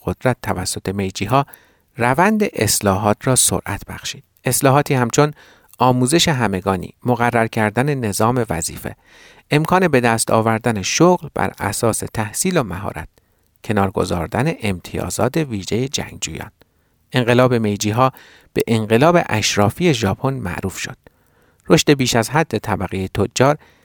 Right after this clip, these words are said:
علت اصلی این انقلاب اشرافی بود. کودتای میجی‌ها و اصلاحات آنها یک ژاپن متحد ساخت، چرا که تا پیش از آن این سرزمین قطعه قطعه شده بود. رهبران جدید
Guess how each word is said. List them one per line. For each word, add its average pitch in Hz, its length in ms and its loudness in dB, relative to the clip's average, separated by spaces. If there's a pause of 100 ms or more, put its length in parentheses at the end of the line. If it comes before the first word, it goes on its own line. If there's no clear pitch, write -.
(200)
علت 147 560 0
اصلی 165 460 -2
این 147 240 -2 (100)
انقلاب 95 480 -2 (120)
اشرافی - 560 -6
بود. - 120 -20 (520)
کودتای 180 520 6
میجی‌ها 120 560 4
و 143 140 2
اصلاحات 107 540 0
آنها 110 440 0 (400)
یک 165 240 2
ژاپن 147 460 0
متحد 101 520 -6
ساخت، - 320 -8 (540)
چرا 156 220 2
که 135 140 -4
تا 104 160 0
پیش - 220 -4
از - 180 -4
آن 151 200 0 (420)
این 196 200 0
سرزمین 117 680 2 (100)
قطعه 101 340 -4
قطعه - 400 -6
شده - 300 -6
بود. - 180 -14 (540)
رهبران 113 520 2
جدید 110 340 0